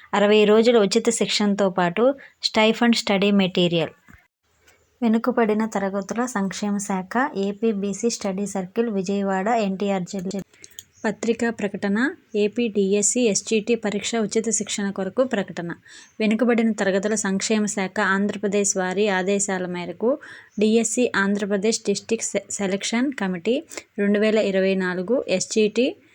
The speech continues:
సెకండరీ గ్రేడ్ టీచర్ పరీక్షకు అర్హులైన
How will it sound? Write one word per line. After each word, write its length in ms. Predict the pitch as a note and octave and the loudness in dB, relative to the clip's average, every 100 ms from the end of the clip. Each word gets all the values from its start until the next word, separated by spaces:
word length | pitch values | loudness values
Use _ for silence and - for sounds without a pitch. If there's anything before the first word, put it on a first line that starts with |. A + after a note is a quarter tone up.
| _ _ | _ _
సెకండరీ 600 | - G#3+ G#3 A3 A3 A3 | -4 -2 0 2 4 4
గ్రేడ్ 260 | G3 G3+ G3+ | 2 0 0
టీచర్ 380 | F#3+ F#3 - B3 G#3+ | 0 -2 -2 -2 0
పరీక్షకు 500 | G3 G3 G#3+ G3 A#3+ | -2 -2 -4 -2 0
అర్హులైన 720 | G3 F3+ G3 G3 F#3+ G3+ | 2 0 -2 0 0 0